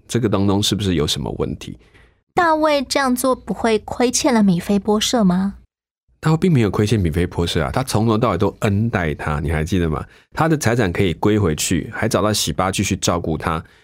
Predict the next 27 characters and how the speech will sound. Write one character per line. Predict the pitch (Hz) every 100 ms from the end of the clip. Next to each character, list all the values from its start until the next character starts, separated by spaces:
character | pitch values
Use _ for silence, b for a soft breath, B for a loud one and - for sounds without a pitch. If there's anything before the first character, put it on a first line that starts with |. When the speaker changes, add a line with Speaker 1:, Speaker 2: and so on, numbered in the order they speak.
| b
Speaker 1:
简 | - 107
单 | 110 135
讲， | 135 80
还 | 90
可 | 98
以 | 98
来 | 87
用 | 107 95
王 | 73 78
膳， | - 85 -
这 | -
都 | 147 127 131
是 | 113
极 | - - 78
大 | 98
的 | 87 78 -
恩 | 101 107
典。 | - - _ _ _ _ _
Speaker 2:
这 | - 240
一 | 170
切 | 190
都 | 170
是 | 180
大 | 196 185
卫 | 175
王 | 165 82 -
的， | -